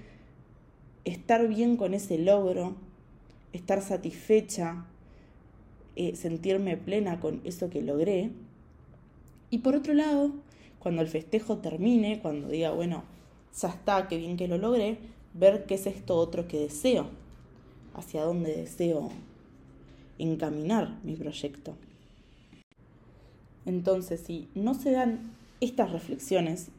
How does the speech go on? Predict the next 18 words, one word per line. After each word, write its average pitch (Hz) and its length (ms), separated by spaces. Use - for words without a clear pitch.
y 202 80
esta 202 160
es 190 40
mi 170 80
experiencia, 147 560
¿no? 165 120
Pero 160 160
si 160 120
yo 226 160
no 226 160
me 220 140
hubiera 202 320
dado 180 320
estas 180 280
reflexiones, 180 680
que 156 180
me 147 100
llevaron 190 560